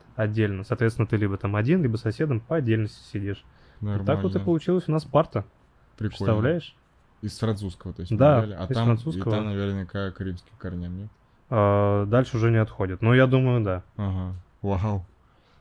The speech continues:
Speaker 2: Блин, прикольно. Вот опять, м, здорово, что так логично. Я лю-, люблю, когда слова довольно логично
Speaker 1: Да,
Speaker 2: образовываются.
Speaker 1: легко запомнить.
Speaker 2: Легко запомнить. Апарт. Апарт,
Speaker 1: Парта,
Speaker 2: отель.
Speaker 1: апарт. <laughs> Кстати,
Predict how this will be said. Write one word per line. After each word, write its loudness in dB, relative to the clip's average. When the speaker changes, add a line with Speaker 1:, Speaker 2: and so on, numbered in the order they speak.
Speaker 2:
Блин, 4
прикольно. 0
Вот -4
опять, -2
м, -8
здорово, 2
что -4
так -4
логично. -2
Я 0
лю-, 0
люблю, 4
когда 0
слова -4
довольно 0
логично -2
Speaker 1:
Да, 2
Speaker 2:
образовываются. 0
Speaker 1:
легко 6
запомнить. 2
Speaker 2:
Легко -6
запомнить. -8
Апарт. -6
Апарт, 2
Speaker 1:
Парта, -2
Speaker 2:
отель. -4
Speaker 1:
апарт. -4
<laughs> 4
Кстати, -6